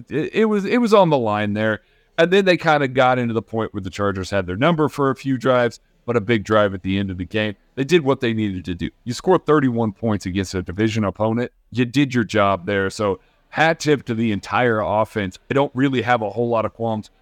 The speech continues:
with anybody that played on offense today.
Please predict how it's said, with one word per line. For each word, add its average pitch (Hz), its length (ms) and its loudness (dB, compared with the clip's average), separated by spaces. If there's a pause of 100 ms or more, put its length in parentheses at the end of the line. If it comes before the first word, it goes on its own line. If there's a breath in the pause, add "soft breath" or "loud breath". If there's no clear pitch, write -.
(120)
with 139 160 -2 (100)
anybody 135 540 2 (260)
that 120 160 0
played 110 360 2
on 95 220 0
offense - 440 -6
today. 78 220 -14